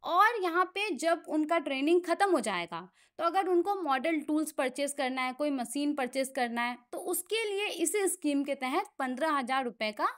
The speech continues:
ग्रांट भी दिया जाएगा। तो ये आपसे सवाल में पूछा जा रहा था। स्टाइपेंड से जुड़ा हुआ सवाल था, हो सकता है कि आगे चल करके आपको यहाँ पे ये जो मॉडर्न टूल्स खरीदने के लिए पन्द्रह हजार रुपये का ग्रांट है,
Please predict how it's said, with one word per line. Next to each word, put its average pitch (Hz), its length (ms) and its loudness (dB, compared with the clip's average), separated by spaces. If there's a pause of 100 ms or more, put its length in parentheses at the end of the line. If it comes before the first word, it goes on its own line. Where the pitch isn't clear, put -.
(160)
ग्रांट 240 340 -2
भी 330 140 0
दिया 220 220 -4
जाएगा। 180 420 -10 (440)
तो - 60 -6
ये 339 160 -4
आपसे 349 300 -2
सवाल 330 280 0
में 339 160 -2
पूछा 240 240 -6
जा 185 160 -4
रहा 180 120 -4
था। 359 140 -4 (400)
स्टाइपेंड 311 540 0
से 359 60 -2
जुड़ा 339 220 2
हुआ 339 120 4
सवाल 302 340 2
था, 415 280 0
हो 311 100 0
सकता 320 320 -2
है 311 120 0
कि 349 360 -2 (220)
आगे 247 260 -2
चल 302 200 -2
करके 302 300 -2
आपको 277 360 0
यहाँ 269 320 -2
पे 302 220 -2 (340)
ये 254 140 -8
जो 294 280 0
मॉडर्न 247 460 0
टूल्स 294 320 -2
खरीदने 254 440 -2
के 285 160 -4
लिए 277 240 0
पन्द्रह 269 360 -2
हजार 262 220 0
रुपये 262 260 -2
का 285 120 0
ग्रांट 233 400 0
है, 269 140 2